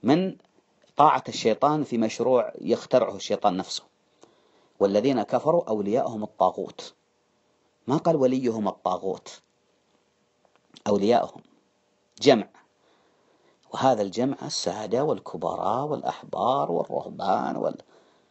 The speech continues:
كما ترون اليوم، قنوات، مهللون، دعاة، وانتشر الفساد في البر والبحر، العالم الإسلامي يعج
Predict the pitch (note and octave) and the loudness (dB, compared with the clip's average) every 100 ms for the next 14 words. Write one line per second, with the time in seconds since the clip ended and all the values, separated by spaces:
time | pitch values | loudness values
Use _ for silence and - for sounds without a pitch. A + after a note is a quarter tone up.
0 | _ _ _ _ - - - - C2+ A1+ | _ _ _ _ -10 -10 -8 -8 -8 -10
1 | G1+ - _ _ _ _ _ _ _ _ | -12 -14 _ _ _ _ _ _ _ _
2 | _ _ - - G2 G2+ A#2+ D#3+ - - | _ _ -12 -10 -6 0 0 0 -8 -20
3 | _ _ _ _ _ _ _ _ _ _ | _ _ _ _ _ _ _ _ _ _
4 | - - F2 - G2+ A2 D3 D3 C#3 - | -16 -10 -10 -10 -4 -2 0 -2 -4 -8
5 | G2+ F#2 F2+ B2+ D#3 D3 C#3 C3 _ _ | -2 -2 2 0 0 -4 -6 -8 _ _
6 | _ _ _ _ _ _ _ _ _ _ | _ _ _ _ _ _ _ _ _ _
7 | _ B2+ A2 B2 - G2+ G2 - - F2+ | _ 0 2 -4 -2 -2 -2 -4 -4 -2
8 | F2+ E2+ E2+ E2 E2+ F#2+ G#2 C#3 - C#3+ | -2 -4 -10 -10 -8 -8 0 0 0 -10
9 | - - F#2+ F#2+ F#2 - - F2+ F2+ F2 | -12 -2 -2 -2 -6 -6 -2 -2 -2 -2
10 | B2+ D3+ - | -2 -2 -12